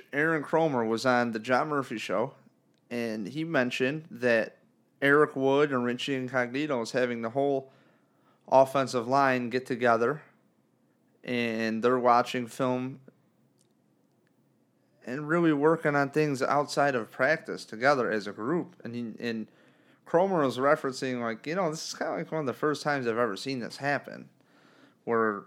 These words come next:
guys are that in tune to get better. And that's a positive sign because coaches won't just be saying this just to say it.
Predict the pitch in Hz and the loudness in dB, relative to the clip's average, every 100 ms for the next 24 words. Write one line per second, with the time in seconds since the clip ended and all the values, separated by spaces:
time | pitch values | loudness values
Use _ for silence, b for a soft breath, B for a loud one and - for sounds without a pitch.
0 | 123 131 139 135 123 113 127 131 - 127 | 0 4 6 6 2 4 4 4 0 -4
1 | 110 - 139 123 107 113 107 123 117 104 | -4 -4 -4 -4 -4 -2 -2 0 2 0
2 | 98 131 175 180 - 135 131 123 113 107 | -2 -2 0 -2 0 2 2 0 -6 -6
3 | - 131 123 113 107 123 110 - B B | -2 0 -2 -4 -4 -2 -2 -6 B B
4 | B B - 208 214 170 190 170 160 160 | B B 2 4 4 4 4 6 6 6
5 | 151 135 156 147 143 131 123 - 127 - | 2 -2 0 0 2 0 0 0 -2 -2
6 | 117 - 110 73 - | -6 0 0 0 -4